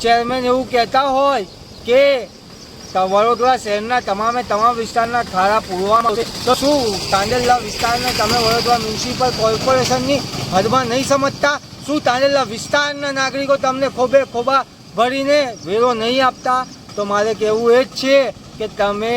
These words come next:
અમુક દંડ કોન્ટ્રાક્ટરને ફટકારી દો, પચીસ હજાર, પચાસ હજાર રૂપિયાનો દંડ લો કોન્ટ્રાક્ટર પાસેથી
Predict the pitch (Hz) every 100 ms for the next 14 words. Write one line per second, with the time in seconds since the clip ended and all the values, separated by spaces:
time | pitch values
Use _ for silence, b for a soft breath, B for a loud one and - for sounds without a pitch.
0 | 240 208 220 226 175 214 233 220 196 196
1 | 220 214 220 226 220 185 - - 247 262
2 | 262 254 269 254 208 - - - - -
3 | - - 196 - 262 233 240 247 254 220
4 | 247 240 240 233 247 220 247 247 214 233
5 | 240 254 254 247 226 247 208 254 226 233
6 | 233 233 233 202